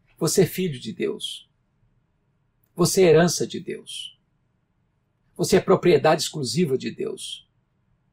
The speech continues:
Você é a menina dos olhos de Deus. Você é, é a delícia de Deus, em quem Ele tem todo o seu prazer. Ele comprou você com o preço do sangue do seu filho. Então,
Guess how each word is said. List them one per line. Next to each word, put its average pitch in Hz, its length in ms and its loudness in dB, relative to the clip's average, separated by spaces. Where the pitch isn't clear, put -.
Você 170 460 2
é 208 40 6
a 185 60 2
menina 175 360 0
dos 156 240 -2
olhos 165 280 2
de 123 120 -8
Deus. - 520 -8
Você 180 300 2
é, 185 400 4
é - 20 4
a 170 80 4
delícia 170 540 2
de 143 120 -8
Deus, 165 300 2
em 190 100 2
quem 190 280 0
Ele 190 120 2
tem 185 200 2
todo 185 340 2
o 147 60 -6
seu - 180 -2
prazer. - 560 -10
Ele 185 140 4
comprou 202 640 2
você 175 320 0
com 196 160 0
o 160 60 -4
preço 190 440 0
do 170 100 -2
sangue 185 320 0
do 156 120 -8
seu 147 260 -2
filho. - 480 -12
Então, 214 420 2